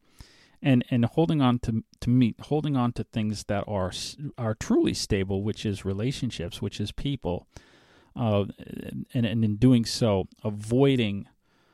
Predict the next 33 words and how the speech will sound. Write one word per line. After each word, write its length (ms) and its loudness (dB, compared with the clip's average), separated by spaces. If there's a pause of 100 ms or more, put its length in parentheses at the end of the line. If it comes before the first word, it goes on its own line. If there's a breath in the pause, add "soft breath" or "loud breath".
(360)
you 160 -2
know, 180 -2 (220)
getting 300 0
so 280 0
far 260 2
out 160 2
of 80 -6
line 360 -2
that 140 -2
our 140 -2
lives 560 -4
are 240 -4
necessarily 880 2
going 240 2
to 140 -4
have 120 -6
to 80 -6
take 220 -6
a, 80 -6 (240)
a 80 0
hard 540 -2 (220)
reset 680 0 (200)
that, 360 -4
that 160 -4 (600)
really 640 4
affects 420 -4
us 200 -8
long 180 -4
term. 240 2 (1200 loud breath)
I, 280 2
I 20 4
hope 260 4
that, 240 8